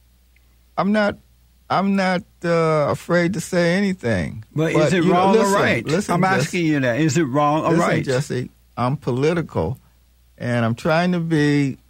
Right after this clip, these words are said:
Speaker 1: a person that's saying something that I really believe. And I really believe that a heterosexual marriage,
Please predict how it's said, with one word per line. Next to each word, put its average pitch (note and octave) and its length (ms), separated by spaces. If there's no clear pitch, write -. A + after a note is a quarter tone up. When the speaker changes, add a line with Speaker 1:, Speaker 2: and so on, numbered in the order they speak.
Speaker 1:
a A2 60
person D3+ 500
that's A#2+ 220
saying C3 560
something B2 480
that A2+ 140
I A2 120
really A#2 380
believe. G2+ 680
And G2+ 100
I A2+ 100
really D3 380
believe C#3 560
that A2+ 300
a E2+ 100
heterosexual C#3+ 1160
marriage, A#2+ 600